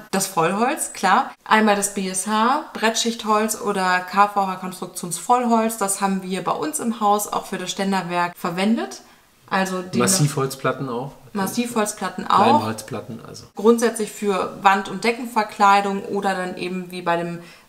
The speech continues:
Speaker 1: B S H oder Konstruktionsvollholz für Trägerwerke oder ähnliches. Für den Möbelbau gibt es dann auch Furnierwerkstoffe, entweder Sperrholz oder Furnierschichtholz,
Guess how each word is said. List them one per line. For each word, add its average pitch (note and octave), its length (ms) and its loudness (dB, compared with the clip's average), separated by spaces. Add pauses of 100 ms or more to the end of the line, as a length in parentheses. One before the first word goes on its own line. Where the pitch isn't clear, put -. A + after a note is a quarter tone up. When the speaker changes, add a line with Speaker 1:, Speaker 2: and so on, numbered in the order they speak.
Speaker 1:
B F#3+ 120 -2
S F3+ 200 -2
H F#3+ 320 2
oder F3 240 -4
Konstruktionsvollholz F3 1400 -4 (340)
für E3+ 520 -2 (160)
Trägerwerke E3+ 800 2
oder E3 240 -4
ähnliches. D#3 600 -6 (380)
Für - 140 0
den A3+ 180 8
Möbelbau A#3 540 4
gibt G#3+ 220 -2
es G3+ 100 -8
dann G3+ 140 -2
auch F#3 260 2
Furnierwerkstoffe, A3+ 920 0
entweder F3 460 -4
Sperrholz G3+ 760 2
oder F#3 260 -4
Furnierschichtholz, G3+ 1300 -4